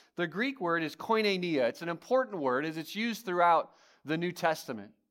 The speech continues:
This word fellowship, or koinonia, it, it means this. And I put this up on the screen for you. It means, obviously, fellowship. It means association,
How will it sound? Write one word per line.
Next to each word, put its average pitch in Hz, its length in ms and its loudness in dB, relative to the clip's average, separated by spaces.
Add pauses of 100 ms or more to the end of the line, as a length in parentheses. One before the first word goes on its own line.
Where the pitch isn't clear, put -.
(1700)
This 214 200 -2
word 269 200 2
fellowship, 190 720 4
or 156 140 2
koinonia, 185 800 2
it, 170 540 -2 (100)
it 190 180 0
means 226 400 0
this. 165 580 4 (100)
And - 80 -12
I 160 40 -8
put 226 200 0
this 214 160 -2
up 202 100 2
on 180 80 2
the 156 80 -2
screen 190 380 -4
for 127 240 -2
you. 147 100 0
It 180 60 -2
means, 208 360 -4
obviously, 185 480 4
fellowship. 180 720 2
It 185 80 -4
means 175 320 -4 (380)
association, 196 1120 0